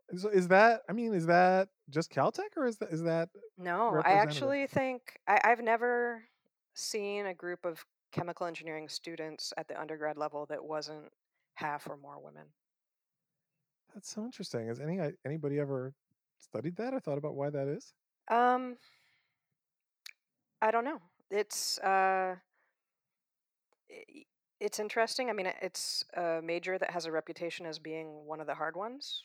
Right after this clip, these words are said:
Speaker 2: you know, one of the hardest engineering majors.
Speaker 1: Yeah.
Speaker 2: Um, you know, in my case, I always felt like I had an intuitive feeling for chemistry.
Speaker 1: Right.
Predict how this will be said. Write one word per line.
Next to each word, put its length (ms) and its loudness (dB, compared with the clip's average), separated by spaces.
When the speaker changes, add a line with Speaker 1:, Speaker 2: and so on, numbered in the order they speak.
Speaker 2:
you 80 -12
know, 80 -6
one 120 -6
of 80 -2
the 60 -4
hardest 400 -6
engineering 400 -12
majors. 540 -6
Speaker 1:
Yeah. 220 0
Speaker 2:
Um, 760 -2
you 120 -6
know, 160 -2
in 220 -6
my 200 4
case, 680 -4
I 600 2
always 720 -4
felt 180 -4
like 160 -4
I 80 2
had 200 -4
an 120 -8
intuitive 680 -6
feeling 380 -10
for 420 -4
chemistry. 560 -8
Speaker 1:
Right. 240 -6